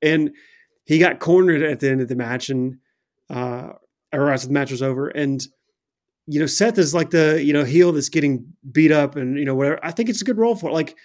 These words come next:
obviously he doesn't need to always get beat up and, you know, but I think it's a good role for him. But just, yeah, him coming out e-, every week and saying he's the Messiah and n-,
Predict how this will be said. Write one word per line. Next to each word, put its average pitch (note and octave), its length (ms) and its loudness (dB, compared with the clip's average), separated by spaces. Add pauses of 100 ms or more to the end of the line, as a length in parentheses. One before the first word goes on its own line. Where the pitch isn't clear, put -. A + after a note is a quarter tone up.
(440)
obviously D#3 300 0
he C#3+ 60 2
doesn't C3+ 180 0
need C3 80 0
to C3+ 100 -6
always C#3 280 2
get B2 120 -4
beat A#2+ 140 -4
up B2+ 280 -6
and, A#2 300 -10 (120)
you C#3 120 -12
know, A#2 240 -12 (1000)
but D#3+ 160 -4
I F#3 100 -2
think G#3 220 -2
it's - 200 -6
a F3+ 60 2
good D#3 200 4
role E3 220 4
for - 220 -14
him. A#2 140 -16 (340)
But C#3+ 300 -8 (280)
just, - 300 -8
yeah, B2+ 220 -2
him D3+ 220 2
coming F3+ 280 4
out E3 280 0 (100)
e-, E3 180 2
every D3 160 2
week D3 220 2
and C3+ 120 0
saying C#3+ 180 0
he's C#3 180 -2
the C#3 40 -2
Messiah C#3+ 600 0 (500)
and B2+ 380 -2
n-, D3 80 -6